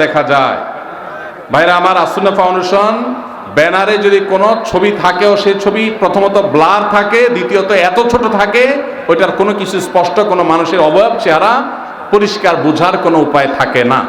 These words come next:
এটুকু আমি দায়িত্ব নিয়ে বলতে পারি, কারণ ফাউন্ডেশনের প্রত্যেকটা প্রচার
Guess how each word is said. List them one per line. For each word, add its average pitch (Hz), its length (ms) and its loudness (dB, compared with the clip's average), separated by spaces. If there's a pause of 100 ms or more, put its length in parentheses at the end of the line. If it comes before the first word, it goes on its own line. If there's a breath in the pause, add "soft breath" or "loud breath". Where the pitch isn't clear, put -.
(220)
এটুকু 220 300 0
আমি 190 160 2
দায়িত্ব 160 260 0
নিয়ে 143 160 2
বলতে 123 220 0
পারি, 117 140 0 (680 loud breath)
কারণ 202 180 2 (140)
ফাউন্ডেশনের 180 560 2
প্রত্যেকটা 208 680 0 (300)
প্রচার 175 320 2